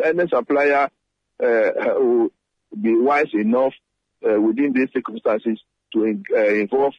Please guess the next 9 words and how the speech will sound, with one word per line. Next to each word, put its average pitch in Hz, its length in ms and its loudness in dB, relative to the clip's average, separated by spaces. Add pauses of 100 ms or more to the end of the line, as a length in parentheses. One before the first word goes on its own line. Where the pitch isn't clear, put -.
his - 260 -2
or 104 160 2
her 101 140 2
money 117 440 0 (280)
in 101 100 -8
the 104 100 -2
supply 123 400 0
of 104 280 -2
the 95 300 0